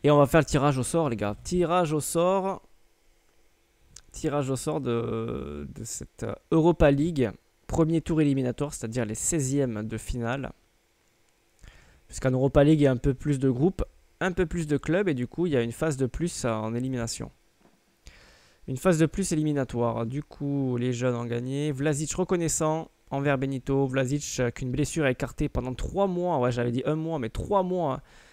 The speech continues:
Vlasic qui est arrivé, qui a marqué un triplé, puis qui s'est blessé. Et là, il revient.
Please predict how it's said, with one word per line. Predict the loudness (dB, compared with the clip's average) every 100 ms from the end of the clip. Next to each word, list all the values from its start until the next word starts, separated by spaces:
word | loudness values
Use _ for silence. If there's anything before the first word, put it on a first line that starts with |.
| _ -6
Vlasic | 2 4 4 0 0
qui | 2
est |
arrivé, | 4 4 4 4 4
qui | 2 0
a |
marqué | 0 -2 -2
un |
triplé, | 0 -2 0 -2
puis | -2
qui | -6
s'est | -2
blessé. | 0 0 2 0 -2 -6 -20 -20 -20 _ _ _ 0
Et |
là, | 2
il | 4
revient. | 2 2 0